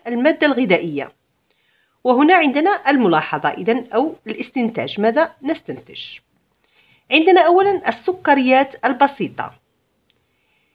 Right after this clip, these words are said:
ككاشف، نستعمل هنا الكاشف زائد تسخين. إذن ما هي الملاحظة؟ اثنان، هنا عندنا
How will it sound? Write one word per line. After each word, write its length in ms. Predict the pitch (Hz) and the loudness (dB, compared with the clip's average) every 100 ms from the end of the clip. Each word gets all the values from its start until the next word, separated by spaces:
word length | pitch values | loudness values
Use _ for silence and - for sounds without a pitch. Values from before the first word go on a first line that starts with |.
| _ _ | _ _
ككاشف، 760 | - 208 208 175 - 359 - _ _ _ _ _ - | -4 0 2 2 2 -2 -4 _ _ _ _ _ -6
نستعمل 600 | 196 202 233 190 165 156 | -6 0 2 2 0 -4
هنا 240 | 165 147 - - | -6 -6 -8 -14
الكاشف 680 | 165 - 226 233 349 359 226 | -14 0 2 4 2 0 0
زائد 440 | 202 202 262 370 - _ _ | 4 4 4 0 -6 _ _
تسخين. 720 | 370 - - 254 220 226 226 _ _ _ _ _ _ _ _ | -6 -4 -2 2 4 2 -8 _ _ _ _ _ _ _ _
إذن 300 | 190 196 311 - | -4 0 0 -2
ما 140 | 269 359 | 2 2
هي 160 | 254 | 4
الملاحظة؟ 680 | 190 156 139 135 - 135 123 _ _ _ _ _ _ _ _ _ _ _ _ _ | 2 2 -4 -8 -12 -14 -16 _ _ _ _ _ _ _ _ _ _ _ _ _
اثنان، 500 | 170 - 160 180 320 - - | -12 -4 2 4 4 0 -14
هنا 280 | 151 196 185 | -4 0 2
عندنا 600 | 160 185 180 170 143 - | 2 0 0 0 -2 -4